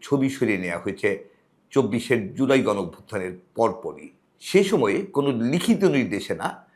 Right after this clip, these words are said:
রাষ্ট্রদূত এবং দূতাবাস কর্মীরা স্ব উদ্যোগে তার ছবি সরিয়ে নেন। বাকি প্রায়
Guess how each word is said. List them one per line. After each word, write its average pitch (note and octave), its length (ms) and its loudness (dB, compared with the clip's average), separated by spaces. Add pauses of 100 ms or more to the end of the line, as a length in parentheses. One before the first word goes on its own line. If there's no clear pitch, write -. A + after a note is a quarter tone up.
(240)
রাষ্ট্রদূত F#3+ 640 0 (100)
এবং D3 100 2 (140)
দূতাবাস D3 360 6
কর্মীরা C3 440 2 (440)
স্ব - 200 -10 (320)
উদ্যোগে A#2+ 500 0 (420)
তার G#2 200 4
ছবি E3+ 220 -6 (240)
সরিয়ে E2+ 400 -8
নেন। C#2+ 120 -14 (760)
বাকি B2+ 400 4
প্রায় F3 180 8